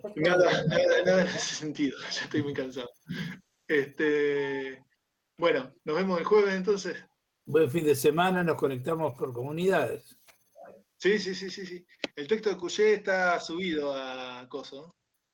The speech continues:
Speaker 1: Sí,
Speaker 2: A,
Speaker 1: me estaba,
Speaker 2: a la
Speaker 1: esta era para la semana que viene.
Speaker 2: Sí, sí, este, la primera parte de la se-, del segundo capítulo.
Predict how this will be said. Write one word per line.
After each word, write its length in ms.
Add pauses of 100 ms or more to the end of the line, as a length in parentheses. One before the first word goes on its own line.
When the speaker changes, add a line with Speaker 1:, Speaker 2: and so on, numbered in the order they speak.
(180)
Speaker 1:
Sí, 300
Speaker 2:
A, 360
Speaker 1:
me 100
estaba, 200
Speaker 2:
a 40
la 80
Speaker 1:
esta 180 (600)
era 140
para 160
la 100
semana 340
que 80
viene. 440 (540)
Speaker 2:
Sí, 300
sí, 340
este, 440
la 200
primera 400
parte 300
de 120
la 120
se-, 280
del 180
segundo 340
capítulo. 720